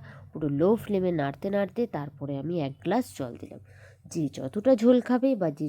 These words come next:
যতটা গ্রেভি রাখবে সেই পরিমাণটাই কিন্তু দেওয়াটা উচিত। আমি তো এটা রুটি দিয়ে খাবো, তাই আমি কম হচ্ছে গ্রেভি রাখলাম, বেশি গ্রেভিটা রাখলাম না, তাই অল্প জল দিলাম এক গ্লাসের মতন। দিয়ে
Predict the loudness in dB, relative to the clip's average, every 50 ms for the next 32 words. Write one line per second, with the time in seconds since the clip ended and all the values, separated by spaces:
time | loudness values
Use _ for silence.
0 | -4 -4 -8 -8 -6 -6 -4 -2 -2 -2 0 4 4 4 6 6 6 6 4 4
1 | 2 -4 -8 -8 -4 -2 -2 -2 -2 -2 -4 -2 -2 -2 0 0 -2 -2 -2 0
2 | 0 0 0 0 -2 -4 -4 -2 -4 -4 -2 -2 -2 -2 -2 -2 -4 -4 -4 -4
3 | -6 -10 -12 -12 -12 _ _ _ _ -20 -20 -20 _ _ -14 -8 -6 -4 -2 -2
4 | -2 0 0 0 2 2 0 0 -2 -4 -4 -4 -6 -8 -16 _ _ _ _ _
5 | _ _ _ _ _ _ _ _ _ _ _ 0 2 2 2 2 0 -2 0 2
6 | 0 0 0 0 -2 -2 -2 -4 -12 -8 -6 -4 -4 -2 -2 -2 -2 -2 -4 -4
7 | -6 -12 -20 -20 _ _ _ _ 0 2 2 4 2 0 -2 -2 -4 -4 -4 -8
8 | -6 -4 -4 -4 -4 _ _ _ _ _ -8 -4 -2 -2 -2 -2 -6 -8 -10 -12
9 | -12 -14 -16 -14 -14 -16 -20 -20 -20 -20 -20 _ _ 0 2 2 2 0 -2 -2
10 | -2 -4 -2 0 0 2 2 0 0 0 0 0 0 -4 -6 -8 -8 -8 -6 -8
11 | -10 -10 -14 _ -20 -20 -20 -20 _ _ -2 0 0 -2 -2 -6 _ _ _ _
12 | 2 4 4 4 4 0 -4 0 0 0 0 0 0 -2 -4 -4 -6 -6 -10 -10
13 | -10 -12 -12 _ _ _ _ _ _ _ -10 -10 -8 -10 -12 -12 -12 -10 -10 -12
14 | -14 -14 -16 -12 -10 -8 -4 -2 0 2 2 0